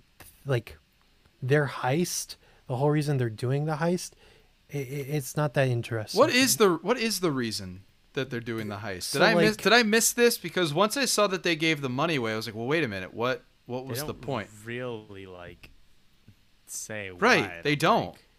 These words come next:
Speaker 2: That's what, that's
Speaker 1: I,
Speaker 2: what,
Speaker 1: I
Speaker 3: It's
Speaker 2: that's
Speaker 3: just
Speaker 2: the thing.
Speaker 3: supposed to be presumed that w-, the, you know, what's his name, Channing Tatum's character loses his job.
Speaker 2: Right.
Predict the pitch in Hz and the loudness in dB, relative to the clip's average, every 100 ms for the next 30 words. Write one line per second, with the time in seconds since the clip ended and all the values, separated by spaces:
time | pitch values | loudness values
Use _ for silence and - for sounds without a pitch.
0 | - 151 151 208 180 247 302 262 165 143 | -2 -2 2 2 6 6 6 4 2 0
1 | - 220 254 233 247 147 143 - 127 127 | 6 6 6 2 0 0 -2 -8 -8 -6
2 | 120 113 123 107 117 117 107 107 101 101 | -6 -8 -12 -10 -12 -12 -14 -12 -12 -14
3 | _ _ _ _ _ _ _ _ _ _ | _ _ _ _ _ _ _ _ _ _
4 | - - 113 110 107 104 104 101 104 101 | -20 -20 -20 -18 -16 -16 -16 -18 -16 -18
5 | - 107 104 104 101 - 98 101 107 101 | -14 -14 -12 -14 -14 -16 -18 -18 -18 -14
6 | 104 110 110 107 98 113 101 98 104 110 | -14 -14 -14 -16 -14 -12 -10 -12 -14 -16
7 | - 110 98 | -6 -2 -2